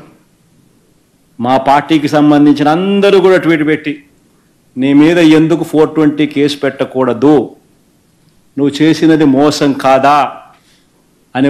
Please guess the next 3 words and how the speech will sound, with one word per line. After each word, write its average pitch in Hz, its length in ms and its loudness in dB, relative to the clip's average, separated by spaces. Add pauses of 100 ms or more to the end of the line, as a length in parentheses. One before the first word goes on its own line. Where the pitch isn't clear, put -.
వైఎస్ఆర్సీపీకి 147 1080 0 (120)
సంబంధించిన 135 680 -2 (840)
ప్రతి 160 340 2